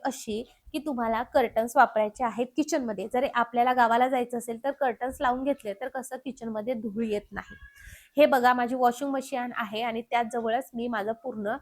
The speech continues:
लॉन्ड्री लिक्विड्स ठेवलेत. बेसिन जवळ नेहमी हात धुण्यासाठी येतो, तर असा बघा, मी एक, अ, नॅपकिन व्यवस्थित ठेवलाय आणि ते, अ, लावून ठेवलंय हुक. आता बघा,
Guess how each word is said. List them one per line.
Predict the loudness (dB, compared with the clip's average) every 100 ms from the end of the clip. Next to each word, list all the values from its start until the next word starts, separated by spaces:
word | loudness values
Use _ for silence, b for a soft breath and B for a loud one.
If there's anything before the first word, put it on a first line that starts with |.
| b b 0
लॉन्ड्री | 6 6 4 0
लिक्विड्स | -2 -2 -4 0
ठेवलेत. | 0 0 -4 -12 -18 2
बेसिन | 4 4 2
जवळ | 4 4 4
नेहमी | 2 -2
हात | -2 4 4
धुण्यासाठी | 4 0 -2 -4 -2
येतो, | -2 -2 -4
तर | -4 -6
असा | -2 0
बघा, | 0 0 -2
मी | -4
एक, | -4 -4
अ, | -2 -2 -2 -4 -4
नॅपकिन | -6 -4 -6 -2
व्यवस्थित | -2 -2 -6 -10
ठेवलाय | -4 -2 0 -2 -4 B B -6
आणि | -2 -2
ते, | 0 0 0
अ, | -2 0
लावून | 2 2 0
ठेवलंय | -4 -2 -2
हुक. | -4 -8 -10 B B B
आता | -2 0 0
बघा, | 2 2 0